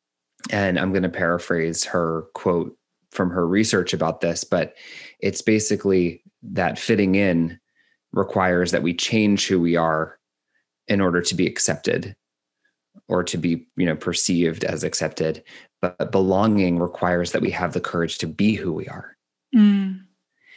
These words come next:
Speaker 1: And so when I try and fit in and meet your mold for who you want me to be, then you might actually accept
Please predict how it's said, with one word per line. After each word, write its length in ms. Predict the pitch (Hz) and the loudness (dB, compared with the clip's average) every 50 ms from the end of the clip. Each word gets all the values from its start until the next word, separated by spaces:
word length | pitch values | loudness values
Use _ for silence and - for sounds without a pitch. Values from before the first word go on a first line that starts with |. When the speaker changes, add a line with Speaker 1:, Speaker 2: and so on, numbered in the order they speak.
| - - - - _ - | -20 -20 -20 -14 _ -2
Speaker 1:
And 200 | 104 101 104 95 | 0 0 2 2
so 240 | - - 107 98 | 4 4 4 4
when 180 | 95 98 101 98 | 4 4 2 2
I 140 | 101 110 117 | 2 0 0
try 240 | 117 - 127 123 120 | 0 0 2 2 4
and 220 | 113 104 98 92 | 4 2 2 0
fit 300 | - - - 107 101 92 | -2 -2 0 2 4 4
in 560 | 107 120 113 92 85 87 85 82 85 90 - _ _ _ _ _ | 4 4 2 2 0 0 -2 -2 -4 -8 -14 _ _ _ _ _
and 240 | - 101 95 95 98 | -2 0 0 2 2
meet 200 | 101 101 78 - | 2 0 0 0
your 220 | - 104 107 107 104 | 2 2 4 4 6
mold 600 | 101 101 107 110 98 87 87 87 87 - 92 - _ _ _ _ _ _ _ | 6 6 4 4 4 4 2 0 -2 -4 -12 -18 _ _ _ _ _ _ _
for 140 | - 98 92 | -4 -4 0
who 160 | 95 104 101 | 0 2 2
you 500 | 95 90 87 90 95 104 107 107 101 98 | 2 0 0 0 2 2 4 4 4 2
want 280 | 92 92 92 87 60 - | 2 2 2 2 2 2
me 140 | 90 90 82 | 2 2 2
to 100 | - 85 | 0 2
be, 540 | 80 104 101 90 85 82 82 85 87 - _ _ _ _ _ _ _ _ - - - _ - | 2 2 4 4 2 2 0 -2 -6 -10 _ _ _ _ _ _ _ _ -20 -20 -18 _ -6
then 800 | 92 98 101 110 107 101 98 95 95 95 92 92 92 90 87 - _ _ _ _ _ _ _ _ _ _ _ _ - | -2 0 2 2 2 2 2 2 2 2 2 2 0 -2 -6 -12 _ _ _ _ _ _ _ _ _ _ _ _ -2
you 140 | - 110 113 | 2 6 6
might 300 | 113 110 113 143 - - | 6 6 6 4 2 2
actually 600 | - 107 110 110 - - 123 117 107 98 90 90 - | 0 -2 0 0 0 2 4 4 4 4 4 4 2
accept 920 | - - 95 - - - - - 147 147 120 90 - - - - - - | 2 0 -2 0 0 0 0 2 2 2 0 0 -2 -2 -4 -4 -4 -8